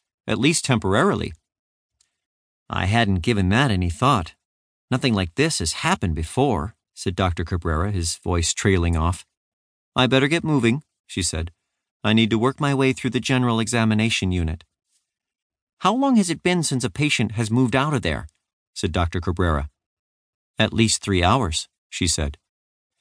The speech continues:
At the start of her shift, the general examination area still served its original purpose. Patients were escorted from the waiting room,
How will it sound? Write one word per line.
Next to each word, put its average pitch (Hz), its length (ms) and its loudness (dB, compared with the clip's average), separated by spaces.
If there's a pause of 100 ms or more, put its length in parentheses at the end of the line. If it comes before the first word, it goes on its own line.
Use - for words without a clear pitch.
(500)
At 135 160 0
the 104 80 2
start 190 380 2
of 113 100 -2
her 92 140 0
shift, 87 400 -2 (240)
the 107 80 0
general 165 440 2
examination 117 880 2
area 90 300 2
still 143 400 -2
served 135 440 -2
its 120 160 -2
original 101 480 0
purpose. 87 540 -4 (540)
Patients 107 440 2
were 120 140 0
escorted 104 560 0
from 107 140 0
the 98 100 2
waiting 113 340 2
room, 82 260 -2